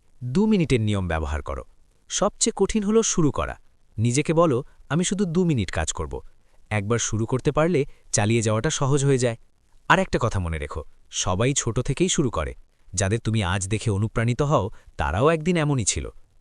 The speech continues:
ভুল করা ঠিক আছে, সবাই ভুল করে। গুরুত্বপূর্ণ হলো,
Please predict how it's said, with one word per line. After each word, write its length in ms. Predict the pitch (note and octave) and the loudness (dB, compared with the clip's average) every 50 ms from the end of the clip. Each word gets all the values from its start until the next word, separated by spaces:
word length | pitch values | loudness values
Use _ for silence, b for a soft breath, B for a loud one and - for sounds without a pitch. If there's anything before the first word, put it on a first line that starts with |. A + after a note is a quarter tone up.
| - - - - | -20 -20 -12 -6
ভুল 240 | G#2+ - F3+ G#3 G#3 | 0 2 2 2 2
করা 220 | - A3 A3 A3 - | 2 0 0 0 -2
ঠিক 220 | - - A#3 - | -2 -4 0 0
আছে, 260 | B2+ - - - D2+ - - - - _ - - | 2 2 2 -2 -4 -10 -12 -20 -20 _ -16 -10
সবাই 340 | - - D#3+ D3+ E3 D3 A2+ | -6 -2 0 2 2 2 2
ভুল 200 | F#2 F#2 E2+ D2+ | 0 -2 -4 -4
করে। 240 | - C#2 C2 C2+ - - - _ - - - - - | -4 -6 -6 -8 -10 -12 -20 _ -20 -20 -20 -10 -8
গুরুত্বপূর্ণ 600 | G#2+ G#2 A#2+ B2+ B2+ - - C3 - C#3+ C#3 C#3+ C#3+ | -4 -2 0 0 0 0 -2 -2 0 0 0 0 2
হলো, 320 | C#3 E3 D3+ G#2+ A#2+ D#3 | 2 2 2 2 0 -4